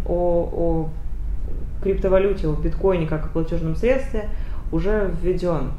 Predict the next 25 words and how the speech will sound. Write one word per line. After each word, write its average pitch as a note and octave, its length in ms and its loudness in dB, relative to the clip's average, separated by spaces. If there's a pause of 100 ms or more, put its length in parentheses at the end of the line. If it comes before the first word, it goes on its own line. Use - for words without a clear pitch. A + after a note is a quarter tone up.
(300)
При F3+ 100 2
этом G#3+ 300 0
никакой F#3 320 0
инфраструктуры, - 720 -2 (1120)
а, D#3+ 80 -4 (100)
вокруг E3+ 400 0
этого D#3 220 -2
закона D#3+ 420 -2 (100)
на D3+ 100 -2
данный D#3+ 260 2
момент F#3 340 0
в - 40 -6
стране E3+ 320 -2
нет. E3 240 -2 (640)
Нет G3+ 200 0
ни B3 80 2
законодательства F3+ 720 0
о D#3 40 0
персональных E3 600 0
данных, G#3+ 400 0 (480)
нет, G#3+ 300 0 (260)
э, F3 840 2 (140)
каких-то F#3 420 0
четких F3 380 0 (240)
и E3 640 0